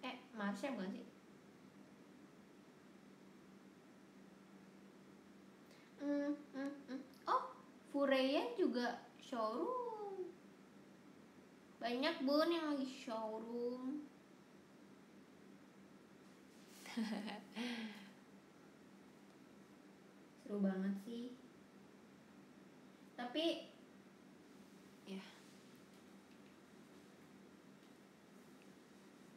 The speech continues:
Aku kangen handshake online, aku juga kangen.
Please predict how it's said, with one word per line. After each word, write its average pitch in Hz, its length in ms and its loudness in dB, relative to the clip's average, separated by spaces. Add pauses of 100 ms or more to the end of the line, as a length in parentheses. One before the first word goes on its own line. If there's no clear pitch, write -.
(1000)
Aku 277 160 6
kangen 277 320 10
handshake 262 320 8
online, 240 400 2
aku 269 160 6
juga 269 240 10
kangen. 254 800 6